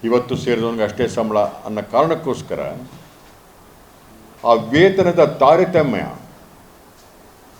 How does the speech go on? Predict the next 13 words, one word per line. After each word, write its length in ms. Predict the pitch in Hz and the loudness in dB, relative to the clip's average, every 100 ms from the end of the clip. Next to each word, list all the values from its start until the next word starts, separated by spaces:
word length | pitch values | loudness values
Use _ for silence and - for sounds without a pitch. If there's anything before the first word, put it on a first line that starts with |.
| - - - - - - - - | -20 -20 -20 -20 -20 -20 -20 -2
ಔರಾದ್ಕರ್ 540 | 117 156 175 170 170 156 | 4 6 6 4 -2 -2
ವರದಿಯ 340 | 127 135 139 | -2 -2 -4
ಕಾರಣಕ್ಕಾಗಿ 560 | 139 131 131 131 123 120 | -2 -4 -4 -6 -6 -4
ಆಗಿದೆ. 720 | 95 101 95 87 76 - - - - - - - - - - - - - _ - _ - - - - - - _ - - - - - - - - - - - - - - | -6 -6 -6 -10 -12 -14 -20 -20 -18 -18 -20 -20 -20 -20 -20 -20 -20 -20 _ -20 _ -20 -20 -20 -20 -20 -20 _ -20 -20 -20 -20 -20 -20 -20 -20 -20 -20 -20 -20 -20 -6
ಐವತ್ತು 460 | 95 120 120 117 113 | 0 4 2 0 -2
ವರ್ಷ 240 | 107 - 110 98 78 - - - | -2 -2 0 0 -2 -8 -16 -4
ಪೊಲೀಸ್ 380 | 110 104 95 | -4 -4 -8
ಇಲಾಖೆಗೆ, 680 | 98 101 98 98 90 87 76 - - - | -4 -2 -2 -6 -4 -4 -6 -12 -20 -12
ಕರ್ನಾಟಕ 320 | 98 104 95 | -8 -6 -4
ರಾಜ್ಯ 400 | 90 87 90 92 | -4 -4 -6 -6
ಪೊಲೀಸ್ 480 | - 113 120 113 98 | -8 -8 -8 -8 -6
ಆಗಿರೋ 340 | 95 90 - | -6 -8 -8
ಸಂದರ್ಭದೊಳಗೆ 640 | 113 117 113 101 95 98 | -6 -2 -2 -2 -4 -2